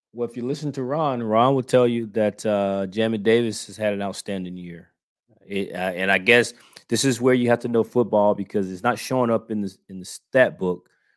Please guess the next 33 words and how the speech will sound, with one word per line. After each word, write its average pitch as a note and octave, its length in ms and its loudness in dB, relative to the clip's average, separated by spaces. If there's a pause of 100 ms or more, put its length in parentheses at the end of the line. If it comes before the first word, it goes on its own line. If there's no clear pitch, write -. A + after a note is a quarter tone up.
(320)
but F#2 100 -4
apparently C#3 540 2
he's B2 340 -2
playing A#2+ 460 -2
f-, - 120 -16 (200)
quicker, A#2 340 0
faster. A2+ 720 2
He's G2+ 220 -4
reading G#2+ 500 -4
d-, G2 100 -14
better. A2 600 4
He's G2+ 440 -4 (500)
reacting G#2 520 0
to, G#2 460 -2
and, G2 180 -4
you G#2+ 60 -2
know, A2+ 160 -2
I, F2+ 360 -4
I'm A#2 100 -2
gonna C3 200 2
assume C3+ 440 -2
that A#2+ 140 0
the A2 60 -8
tape A#2+ 360 -4
is A2 100 -8
not A2+ 200 -4
lying, A2 420 0
but G2 100 -2
I G2 60 4
will A2+ 140 0
tell A#2+ 220 0
you A2 160 -4
this. B2 320 -4